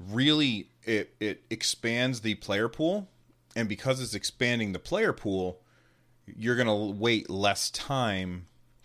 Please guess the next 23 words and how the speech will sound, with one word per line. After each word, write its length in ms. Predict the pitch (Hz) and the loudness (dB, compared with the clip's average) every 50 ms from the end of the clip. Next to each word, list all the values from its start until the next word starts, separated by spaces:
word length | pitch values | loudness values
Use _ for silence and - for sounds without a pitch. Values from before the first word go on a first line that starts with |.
| - - | -12 -6
to 100 | - 107 | -6 -2
get 180 | 90 107 101 | 0 0 0
a 40 | 92 | 0
match. 580 | 92 95 87 78 67 - - - - - - - _ _ _ _ _ _ _ _ _ _ _ _ _ _ _ _ _ _ _ _ _ _ | 0 0 0 0 -2 -4 -6 -10 -12 -12 -12 -18 _ _ _ _ _ _ _ _ _ _ _ _ _ _ _ _ _ _ _ _ _ _
One 200 | - 104 117 127 | -2 2 4 4
of 60 | 131 | 4
the 80 | 123 113 | 4 0
bad 500 | 92 80 - 101 98 110 117 117 110 104 | 0 0 0 2 4 4 4 2 0 -2
things 460 | - - 104 90 85 82 82 85 85 | -4 -4 -2 -2 -2 -2 -4 -6 -6
about 420 | 90 90 78 98 95 92 90 71 - | -4 -2 2 2 2 2 2 0 -2
having 580 | - 113 107 104 98 101 98 95 92 92 92 - _ _ _ _ _ _ _ - | -2 0 0 0 0 -2 -2 -2 -4 -6 -8 -10 _ _ _ _ _ _ _ -4
all 260 | 90 104 107 110 110 | -2 0 2 2 0
of 80 | 101 | 0
the 80 | 90 98 | -2 -4
different 360 | 92 85 101 - - 98 - | -4 -4 -4 -4 -6 -10 -10
platforms 760 | - - 101 101 101 - - - 104 101 92 90 87 85 80 | -6 -4 -2 -2 -2 -4 -6 -6 -4 -4 -2 -4 -4 -6 -8
in 160 | 87 - 104 101 | -8 -6 -4 -4
their 160 | 98 95 69 | -2 -2 -2
own 220 | 85 101 104 101 | -2 -4 -4 -2
little 180 | 101 95 87 82 | -2 -4 -4 -4
silos 800 | - - - 113 120 131 123 95 82 78 76 73 73 - - - _ _ _ _ _ _ _ - _ _ _ _ _ _ - | -4 -4 -4 -4 -2 -2 -2 0 0 -2 -2 -6 -8 -10 -12 -16 _ _ _ _ _ _ _ -20 _ _ _ _ _ _ -4
is 320 | 113 113 107 104 95 87 87 | -2 0 0 0 -2 -4 -4
that 580 | 95 101 95 95 92 92 87 85 - - - | -4 -2 -2 0 0 -2 -4 -4 -6 -10 -14